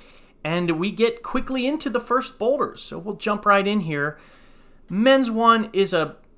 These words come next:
steep angle. I, it's hard to judge it w-, based on the angle, the, the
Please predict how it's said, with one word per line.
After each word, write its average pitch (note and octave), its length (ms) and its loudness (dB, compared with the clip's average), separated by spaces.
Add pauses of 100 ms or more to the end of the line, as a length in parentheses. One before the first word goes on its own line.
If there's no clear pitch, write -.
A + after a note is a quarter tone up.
(120)
steep - 640 -4
angle. F#3+ 480 2
I, F3 220 0 (340)
it's A3+ 380 -8
hard D#4 220 4
to A3 60 4
judge G3 440 4
it A#3+ 160 -2
w-, F#3+ 240 -6 (240)
based G3 280 0
on F3+ 120 4
the E3+ 120 -4
angle, F#3+ 480 4
the, D#3+ 160 0
the B2+ 600 -8